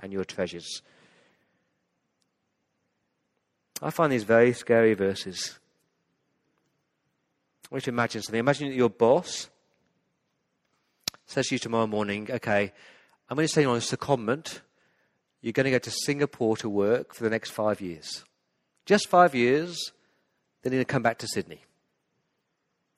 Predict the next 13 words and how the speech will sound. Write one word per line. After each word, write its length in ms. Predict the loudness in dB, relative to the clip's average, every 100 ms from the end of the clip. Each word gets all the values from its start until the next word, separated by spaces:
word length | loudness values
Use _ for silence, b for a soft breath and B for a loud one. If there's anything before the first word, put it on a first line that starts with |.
| -20 -20 _
And 140 | -8 -6
just 160 | -4
as 60 | -2
a 60 | -2
sweetener, 400 | 2 2 2 0
I'm 100 | 0
gonna 140 | -2
give 220 | -2 -6
you 160 | -4 -6
five 560 | -8 -6 -2 0 0
times 420 | -4 -6 -6 -6 -6
your 160 | -6
salary." 600 | -6 -8 -6 -6 -6 -8